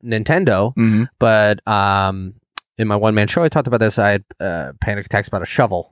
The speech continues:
Speaker 2: Yeah.
Speaker 1: that I'd left outside. And I
Speaker 2: Yeah.
Speaker 1: was just really worried
Speaker 2: Same,
Speaker 1: about the shovel.
Speaker 2: same
Speaker 1: It's the
Speaker 2: concept, I
Speaker 1: same thing,
Speaker 2: think.
Speaker 1: right? It's
Speaker 2: Yeah.
Speaker 1: just like, I wanna control that. I wanna get
Speaker 2: Yep.
Speaker 1: to it. It's just a terrible, foreboding feeling.
Speaker 2: Yeah.
Speaker 1: Um,
Speaker 2: Yeah, I guess on the, from, from the Nintendo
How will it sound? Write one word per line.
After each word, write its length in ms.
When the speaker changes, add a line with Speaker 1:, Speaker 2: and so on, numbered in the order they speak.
Speaker 2:
Yeah. 320
Speaker 1:
that 160
I'd 100
left 240
outside. 480
And 80
I 60
Speaker 2:
Yeah. 160
Speaker 1:
was 120
just 60
really 160
worried 220
Speaker 2:
Same, 140
Speaker 1:
about 80
the 80
shovel. 320
Speaker 2:
same 180
Speaker 1:
It's 80
the 60
Speaker 2:
concept, 240
I 20
Speaker 1:
same 0
thing, 300
Speaker 2:
think. 120
Speaker 1:
right? 240
It's 140
Speaker 2:
Yeah. 60
Speaker 1:
just 120
like, 140
I 60
wanna 280
control 460
that. 160
I 60
wanna 220
get 120
Speaker 2:
Yep. 120
Speaker 1:
to 160
it. 140
It's 120
just 180
a 80
terrible, 800
foreboding 600
feeling. 440
Speaker 2:
Yeah. 200
Speaker 1:
Um, 560
Speaker 2:
Yeah, 120
I 20
guess 260
on 160
the, 120
from, 240
from 240
the 80
Nintendo 800